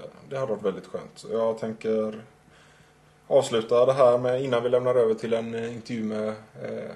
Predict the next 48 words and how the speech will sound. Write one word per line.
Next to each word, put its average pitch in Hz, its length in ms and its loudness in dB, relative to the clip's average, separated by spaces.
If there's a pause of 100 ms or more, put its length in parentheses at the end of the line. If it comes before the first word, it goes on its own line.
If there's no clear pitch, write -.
(400)
Tobias 127 280 -2
Hysén. 123 340 -4 (280)
Ska - 160 -8
jag 127 80 -2
säga 117 140 4
här 101 120 6
kommer, 98 640 0
eh, 92 60 -10 (280)
kommer 107 240 -6
efteråt, 98 420 -6
eh, 92 240 -6
så - 100 -16
den, 113 380 -10
den 123 220 2
är 123 40 4
också 113 320 -2
värd 107 320 0
att 101 60 -2
lyssna 104 220 -10
på. - 180 -8 (540)
Men, 107 220 0
men 117 120 0
innan 120 120 0
jag 117 80 2
lämnar 120 220 2
till - 100 -6
den 120 260 4 (100)
så 110 360 -2
får 113 340 -2
jag 113 80 2
även 104 120 -4
säga 107 160 -6
att - 220 -16
mantrat 117 600 -2
som - 320 -6
de 120 140 0
är, 117 160 0
har 110 300 0 (580)
nött 117 280 0
in 113 160 -2
här 107 140 0
spelarna 95 540 0
under, 98 460 -2 (1000)
under 92 240 -4
försäsongen 95 720 0
är 95 40 -4
att, 92 240 -8
eh, 95 300 0